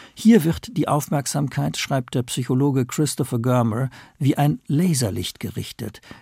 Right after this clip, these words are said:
während sie bei der Vipassana-Meditation eher wie ein Suchscheinwerfer über all das hinwegfährt, was im Geist geschieht.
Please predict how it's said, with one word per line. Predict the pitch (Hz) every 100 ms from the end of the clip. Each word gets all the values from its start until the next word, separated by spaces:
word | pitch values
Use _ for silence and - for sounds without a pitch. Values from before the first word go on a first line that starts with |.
| -
während | 131 107 104
sie | - 107 123
bei | 127 107
der | 101
Vipassana-Meditation | 104 - 156 151 127 117 110 117 - 123 - 135 135 -
eher | 196 190 170
wie | 151 147
ein | 143
Suchscheinwerfer | 123 147 175 - - 131 113 117 110 - 127
über | 117 123
all | 131 131
das | 123 -
hinwegfährt, | 123 110 113 - 127 110 -
was | 104 -
im | 117
Geist | - 80 -
geschieht. | - - - _ -